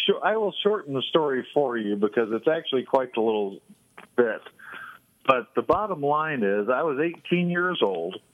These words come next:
and I was in a bar, and this is back when you were okay to be in a bar when you were eighteen years old,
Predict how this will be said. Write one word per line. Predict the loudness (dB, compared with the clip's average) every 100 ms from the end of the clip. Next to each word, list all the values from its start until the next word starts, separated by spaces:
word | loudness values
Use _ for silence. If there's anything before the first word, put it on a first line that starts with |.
| _ _ -20 -18 -18 -20 _ 0
and | 2
I | 2
was | 0 -2
in | -2
a | 0
bar, | 0 0 -2 -4 -6 _ _
and | 0
this | 0 0
is | -4 2
back | 2 2 -2
when | 0
you | 0
were | 0 0
okay | 0 -2 0
to | 0
be | 0 0
in | -2
a | -2
bar | 0 0 -2
when | 0
you | 2
were | 2 0
eighteen | -4 0 2
years | 2 0 0
old, | 0 0 -4